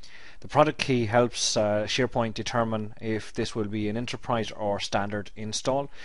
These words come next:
So grab your key and insert it, and, uh, agree with the normal obligatory licensing terms.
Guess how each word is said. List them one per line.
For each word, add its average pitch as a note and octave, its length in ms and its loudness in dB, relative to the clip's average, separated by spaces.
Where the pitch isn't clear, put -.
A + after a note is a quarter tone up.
So - 140 -8
grab A#2+ 240 6
your B2 100 0
key D#3+ 400 -2
and A2+ 140 -4
insert C3+ 420 0
it, - 220 -2
and, A#2+ 680 2
uh, A2+ 320 4
agree B2+ 480 0
with B2 260 0
the A2 380 -2
normal A2+ 460 2
obligatory G2+ 720 -4
licensing G2 560 -4
terms. - 540 -6